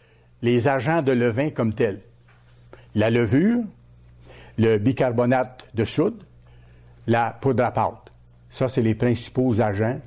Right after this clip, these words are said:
qui font lever. Après ça, faut enlever de nos maisons les produits qui peuvent en contenir. Les pains,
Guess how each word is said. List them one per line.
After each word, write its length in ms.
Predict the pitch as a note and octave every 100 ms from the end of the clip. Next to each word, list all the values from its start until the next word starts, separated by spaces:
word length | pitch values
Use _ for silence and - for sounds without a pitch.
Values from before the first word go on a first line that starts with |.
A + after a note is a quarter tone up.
| -
qui 200 | A#2 A2 - -
font 360 | - A#2 A2 -
lever. 400 | A2 A2 G2+ G#2+ - - - - - - -
Après 260 | - A#2 C3+
ça, 200 | - G#3
faut 380 | - - F3 D#3
enlever 400 | C#3 D3 C3+ F3+
de 120 | D#3+
nos 180 | C#3+ C#3
maisons 640 | C3+ B2+ A#2+ C3 G#3+ A3 - -
les 160 | B2
produits 580 | B2 B2+ A#2+ A2+ G3 G#3+ -
qui 140 | - A#2+
peuvent 280 | E3 F#3
en 120 | D3+ C3+
contenir. 500 | D3 C3 E3 D#3+ G2+ - - - - - - - - - - - - -
Les 160 | - A#2
pains, 280 | A#2 D3